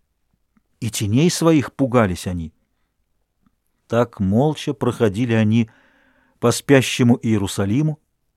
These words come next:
и вот уже за ворота города они вышли, и в глубокой лощине, полной загадочно неподвижных теней, открылся им Кедронский поток. Теперь их пугало всё.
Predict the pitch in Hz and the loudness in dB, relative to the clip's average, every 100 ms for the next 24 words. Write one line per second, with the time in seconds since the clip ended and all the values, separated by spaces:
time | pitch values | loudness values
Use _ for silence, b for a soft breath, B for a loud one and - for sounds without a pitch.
0 | _ _ _ b b b b 117 156 190 | _ _ _ b b b b 4 6 6
1 | 156 170 139 151 151 160 190 175 110 143 | 6 4 6 6 6 4 4 2 2 4
2 | 180 165 170 160 151 147 170 - 147 147 | 4 4 2 2 2 0 -2 -4 -8 -10
3 | _ _ _ _ _ _ _ _ 110 107 | _ _ _ _ _ _ _ _ -2 -2
4 | 90 131 135 180 175 156 139 120 - 170 | 2 4 6 6 6 4 4 2 -4 -4
5 | 196 170 127 - 147 170 151 131 123 113 | -2 -2 -2 0 4 4 2 2 0 2
6 | 151 156 139 - 131 120 123 107 143 131 | 0 -2 -2 0 2 2 0 0 -2 0
7 | 131 - - 104 123 156 151 b b b | -2 -2 -2 0 2 0 -4 b b b
8 | b b b 117 - - 147 147 - 139 | b b b -2 0 4 4 4 4 2
9 | 120 131 113 131 123 - 113 113 98 - | 2 2 4 4 2 -2 -2 -2 -2 0
10 | 156 - _ _ _ _ _ _ _ _ | -2 -2 _ _ _ _ _ _ _ _
11 | _ _ - 95 113 135 139 117 - 110 | _ _ -14 -6 -2 -2 -4 -10 -8 -4
12 | 107 165 170 - - - 120 85 | 0 0 -2 -6 -10 -4 -4 -4